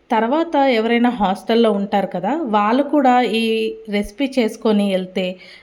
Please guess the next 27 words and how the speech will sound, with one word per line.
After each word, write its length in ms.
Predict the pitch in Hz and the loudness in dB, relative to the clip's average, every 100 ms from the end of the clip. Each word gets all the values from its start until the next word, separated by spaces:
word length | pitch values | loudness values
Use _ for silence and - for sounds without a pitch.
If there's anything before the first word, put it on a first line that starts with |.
| - 196 | -6 -2
వన్ 160 | 202 220 | 0 2
వీక్ 200 | 233 240 269 | 2 2 2
వరకు 200 | 262 262 240 | 2 0 0
నిల్వ 240 | 214 214 220 | 0 0 0
ఉంటుందండి 500 | 208 214 196 185 190 226 | -2 -4 -4 -2 -4 -4
ఖచ్చితంగా. 560 | 202 - - 196 185 208 330 - - | -6 -6 -8 -6 -2 -4 -4 -8 -4
ఫ్రై 180 | 226 220 233 | 0 0 0
కూడా 180 | 262 269 262 | 0 0 -2
చాలా 340 | 220 190 202 233 202 | -4 -2 0 0 2
బాగుంటుంది, 540 | 196 190 202 202 196 240 240 | 2 2 0 -4 -4 -4 -2
టేస్ట్ 300 | 196 202 - 214 | -2 -4 -8 -6
కూడా 160 | 196 185 | -4 -4
ఉంటుంది. 420 | 175 175 175 190 339 349 - - _ | -6 -10 -8 -4 -4 -6 -18 -20 _
చూడండి, 420 | 247 233 233 233 285 240 | 0 2 2 0 -2 0
ఇలా 120 | 233 226 214 | 2 2 2
మిడిల్ 260 | 208 220 226 | 2 2 0
మిడిల్లో 260 | 214 202 240 | -2 -2 0
మనం 140 | 240 226 226 | 0 0 -4
కలుపుకోవాలి, 640 | 185 175 - 196 180 190 294 - 185 | -6 -6 0 2 2 0 -4 -4 -2
అడుగు 200 | 202 240 | 0 -2
పట్టనివ్వద్దు. 640 | 208 - 190 185 175 165 233 349 - - _ 190 | -4 -4 -6 -4 -6 -4 -4 -4 -10 -20 _ -2
అడుగు 200 | 196 254 285 | 0 0 0
పడితే 300 | 247 254 240 240 | -2 -2 -4 -2
కొంచెం 280 | 220 214 214 208 | -4 -2 -2 0
మాడు 300 | 185 190 202 208 | 0 0 2 2
అనేది 320 | 202 196 202 247 254 190 | 2 0 -2 -2 -4 -4
అనిపిస్తుంది 540 | 185 185 214 214 208 | -4 -4 -6 -4 -4